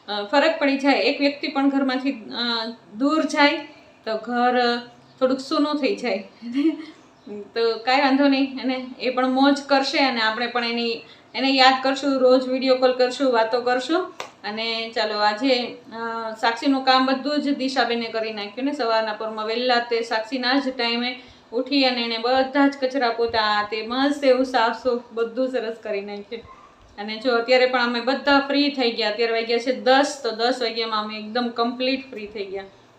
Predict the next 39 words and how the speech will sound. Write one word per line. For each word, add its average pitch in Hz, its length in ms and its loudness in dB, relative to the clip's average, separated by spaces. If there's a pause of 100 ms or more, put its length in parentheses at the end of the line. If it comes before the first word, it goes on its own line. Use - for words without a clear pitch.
(160)
મારે 226 220 0
પણ 247 160 0
આજ 247 140 0 (100)
કિચનનું 277 440 2
કામ, 262 300 6
દિશાનું 262 440 4
જે 277 120 2
કામ 262 240 0
હતું 254 180 0
એ 202 100 -4
બધું 233 240 -6
મેં 247 260 -2
ક-, 240 360 -2
કર્યું. 233 300 0 (580)
અને 233 480 0 (120)
બધા 262 260 4
ઝાડ 254 380 4
પાનના, 240 580 2 (100)
બધા 233 220 0
પીળા 254 300 2
પાન 247 360 0
થઈ 269 140 0
ગયા 285 160 0
હોય 370 120 -2
ને, 277 80 -2
બધા 233 340 0
કાઢવાના 226 640 2
હતા. 202 260 -6 (360)
માંજર 254 460 4
ખૂબ 269 340 0
વધી 233 260 4
ગયા 233 200 2
હતા, 214 200 -2
તો 208 120 -6
એ 208 120 -4
માંજર 240 400 -2
પણ 262 180 -4
કાઢવાના 233 560 2
હતા. 214 200 -4